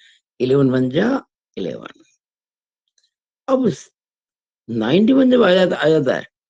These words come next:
आप जानते हैं ये थर्टीन से divisible है। अब देखते ही पता पड़ जाएगा, थर्टीन सेवन जा नाइंटी वन, तेरह सत्तर इक्यानवे, ये सात आ गया। अब सात आ गया तो सात से कर दो, सेवन वन जा, खत्म।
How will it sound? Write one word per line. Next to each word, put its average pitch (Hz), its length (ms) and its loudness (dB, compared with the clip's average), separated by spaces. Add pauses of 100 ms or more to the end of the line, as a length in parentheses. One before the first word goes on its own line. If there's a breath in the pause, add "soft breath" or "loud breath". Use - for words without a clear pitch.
(280)
आप 135 140 0
जानते 135 340 0
हैं 131 60 2
ये 127 140 0 (380)
थर्टीन 127 400 0
से 117 100 -4
divisible 95 500 -4
है। 50 100 -18 (540)
अब 147 220 -2
देखते 226 180 2
ही 240 60 4
पता 190 220 2
पड़ 156 120 4
जाएगा, 139 240 0 (100)
थर्टीन 165 320 0
सेवन 143 260 0
जा 147 80 2
नाइंटी 131 340 0
वन, 110 180 -6
तेरह 151 180 -2
सत्तर 143 220 -4
इक्यानवे, 131 500 -2 (580)
ये 120 80 -8
सात 101 300 -8
आ 78 100 -10
गया। - 240 -12 (960)
अब 147 80 0
सात 165 300 0
आ 185 100 2
गया 180 180 2
तो 165 160 0
सात 117 280 -6
से 107 140 -10
कर 80 160 -14
दो, - 220 -20 (280)
सेवन 95 300 -10
वन 78 180 -14
जा, - 180 -20 (1040)
खत्म। - 260 -20